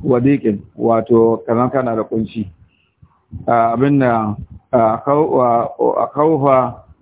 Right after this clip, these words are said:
an yi zunnu, ah, an yi zunnu minka makhalafata shari'a, don kada su yi tsoron, su yi zato gare ka cewa ka saba ma shari'a, Allah bai ji ita biyu wadda ka zo da shi. Don haka muka ce, to, mun halitta ma. Don in ba a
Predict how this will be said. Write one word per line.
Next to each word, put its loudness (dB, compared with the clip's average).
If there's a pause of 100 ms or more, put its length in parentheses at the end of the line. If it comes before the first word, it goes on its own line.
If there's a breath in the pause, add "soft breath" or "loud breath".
(220)
an 2
yi 0
zunnu, 2 (680)
ah, 2
an 2
yi 0
zunnu 2
minka 2
makhalafata -2
shari'a, -2
don 0
kada -2 (100)
su -6
yi 2
tsoron, 0 (240)
su -4
yi 2
zato 0
gare 2
ka -2
cewa 0
ka -2
saba 0
ma -4
shari'a, -2
Allah 0
bai -2
ji -4
ita -6
biyu -2
wadda -2
ka -8
zo -6
da -12
shi. -18 (480)
Don 0
haka -2
muka -4
ce, -12
to, -8
mun -6
halitta -4
ma. -6
Don 0
in 0
ba 0
a 0